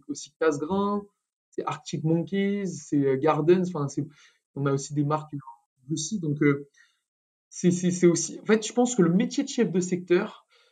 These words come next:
c'est un tremplin, euh,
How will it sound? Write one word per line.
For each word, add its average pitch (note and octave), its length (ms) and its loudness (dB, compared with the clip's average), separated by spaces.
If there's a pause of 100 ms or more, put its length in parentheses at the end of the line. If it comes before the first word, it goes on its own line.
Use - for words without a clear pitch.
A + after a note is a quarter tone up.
(220)
c'est - 260 0
un D3+ 600 0
tremplin, F#3+ 640 0 (240)
euh, C3+ 720 -4